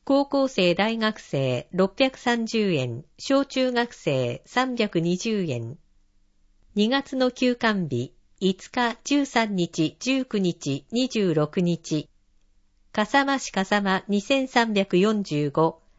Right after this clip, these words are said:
笠間芸術の森公園内。電話零二九六七零零零一一、ファックス零二九六七零零零一二。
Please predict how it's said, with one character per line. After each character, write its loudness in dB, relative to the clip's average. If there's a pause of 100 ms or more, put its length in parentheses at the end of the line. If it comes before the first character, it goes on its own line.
(300)
笠 0
間 2
芸 2
術 -4
の 0
森 -2
公 2
園 -2
内。 -6 (840)
電 0
話 -2 (100)
零 4
二 -2
九 2
六 0
七 0
零 0
零 4
零 2
一 -2
一、 -6 (180)
フ 0
ァ 4
ッ 0
ク -20
ス -8 (220)
零 4
二 -2
九 0
六 -2 (120)
七 0
零 0
零 2
零 2
一 -4
二。 -4